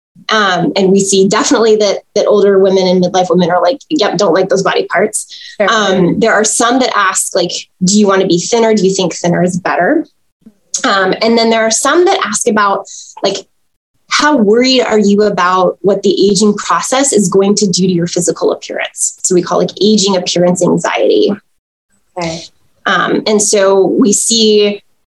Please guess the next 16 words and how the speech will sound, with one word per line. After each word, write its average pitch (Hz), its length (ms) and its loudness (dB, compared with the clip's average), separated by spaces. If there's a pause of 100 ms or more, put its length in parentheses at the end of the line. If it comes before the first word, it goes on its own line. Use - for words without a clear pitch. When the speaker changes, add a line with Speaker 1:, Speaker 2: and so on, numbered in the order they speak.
(120)
Speaker 1:
in, 214 340 2 (540)
in 196 260 2
younger, 233 420 2
older, 180 440 0
so 196 240 -2
maybe 180 240 2
midlife, 190 1120 0 (120)
um, 170 680 0 (200)
even 185 260 2
sort 185 160 2
of, 170 180 2 (1040)
you 139 80 -2
know, 165 80 0
twenty-five 190 580 -2
to - 120 -2
forty-five-ish, - 1300 -2